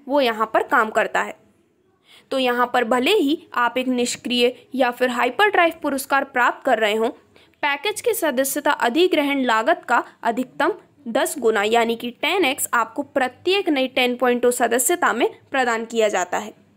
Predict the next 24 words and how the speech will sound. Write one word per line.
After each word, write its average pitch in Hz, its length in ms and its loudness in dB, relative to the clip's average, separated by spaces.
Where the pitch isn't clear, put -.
इसी 381 240 0
के 508 160 2
साथ 233 340 0
अगर 254 220 2
हम 247 180 0
बात 240 260 0
करते 262 300 2
हैं 247 180 0
कि 285 140 -2
क्या 330 220 0
होता 269 380 0
है 220 260 0
अगर 233 220 2
आपके 240 260 0
बचे 233 320 0
हुए 392 240 4
पुरस्कार 254 560 -2
पूरी 254 220 -4
तरह 247 200 0
से 262 140 -2
मंजूर 240 420 2
हो 370 100 4
जाते 320 280 0
हैं, 302 160 -2